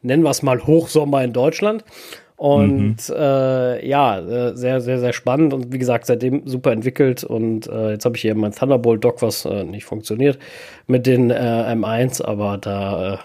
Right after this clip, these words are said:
Speaker 1: das ist vielleicht mal ein anderes Thema, wenn's abgeschlossen ist.
Speaker 2: Ja.
Speaker 1: Und,
Speaker 2: Ja.
Speaker 1: ähm, ja, wie gesagt, es hat sich unglaublich entwickelt. Ich hätte das auch nicht erwartet und, äh, macht immer noch,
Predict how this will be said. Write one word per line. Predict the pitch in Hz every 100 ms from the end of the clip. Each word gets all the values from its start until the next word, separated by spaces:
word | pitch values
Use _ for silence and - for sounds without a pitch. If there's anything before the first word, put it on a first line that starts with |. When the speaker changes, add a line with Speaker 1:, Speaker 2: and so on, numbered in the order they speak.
| - - _ -
Speaker 1:
das | - -
ist |
vielleicht | - 110 -
mal | 98
ein | 90
anderes | 120 117
Thema, | - 123 120
wenn's | 113 107
abgeschlossen | 113 143 - 127 127 120
ist. | 120 - - 330
Speaker 2:
Ja. | 190 - _ -
Speaker 1:
Und, | 117 120 -
Speaker 2:
Ja. | 73 - - - - _ _
Speaker 1:
ähm, | 117 113 107 107 -
ja, | 120 147 110 - _ _ _ _ _ _ -
wie | 135 123
gesagt, | 185 156 -
es |
hat | 151
sich | 156 151 -
unglaublich | 233 214 175 151
entwickelt. | 156 139 170 226 -
Ich |
hätte | 160 -
das | -
auch | 151 165
nicht | 180 185
erwartet | 139 131 139 160 165 -
und, | 139 135 131
äh, | 127 135 127 123 123
macht | 135 - -
immer | 151 143
noch, | 135 -